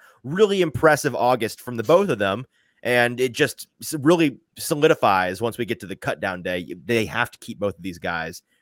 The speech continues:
There's just too much promise in both of them, and wow, Malik really surprised some people.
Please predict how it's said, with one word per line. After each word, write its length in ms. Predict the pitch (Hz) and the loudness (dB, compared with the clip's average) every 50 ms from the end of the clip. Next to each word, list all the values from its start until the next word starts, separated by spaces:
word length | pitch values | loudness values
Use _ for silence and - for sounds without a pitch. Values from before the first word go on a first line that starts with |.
| _ - | _ 0
There's 180 | 135 123 110 - | 0 0 0 0
just 200 | 139 120 - - | -6 -8 -6 -6
too 60 | 131 | -4
much 220 | 127 117 - - | -2 -4 -4 -4
promise 340 | - 113 110 110 110 101 - | -4 -4 -2 -2 -4 -6 -6
in 80 | 113 107 | -2 0
both 160 | 120 135 131 | 0 0 0
of 60 | 110 | 0
them, 160 | 98 101 101 | -2 -2 -2
and 120 | 101 101 95 | -2 -2 0
wow, 220 | 113 131 139 127 | 2 2 2 2
Malik 380 | 107 104 101 101 113 110 - 98 | 0 -2 -2 -4 -4 -4 -4 -6
really 180 | 104 107 110 | -4 -4 -4
surprised 400 | - - 117 - 139 143 180 175 | -6 -8 -10 -6 -4 -4 -4 -4
some 120 | - 104 87 | -8 -12 -14
people. 300 | 87 80 - - - | -14 -14 -12 -14 -16